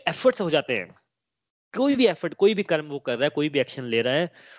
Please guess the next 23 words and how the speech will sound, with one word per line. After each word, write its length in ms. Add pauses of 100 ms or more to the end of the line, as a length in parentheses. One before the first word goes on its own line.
(120)
उसमें 280
वो 140
फिर 180
रिजल्ट 300
ओरिएंटेड 340
नहीं 120
रहता। 540
रिजल्ट 300
यानी 200
कि 120
वो 80
ये 80
बात 220
समझता 320
है 60
कि 100
भाई 120
मेरे 300
हाथ 220 (100)
में 100
है 120
कर्म 280
करना, 380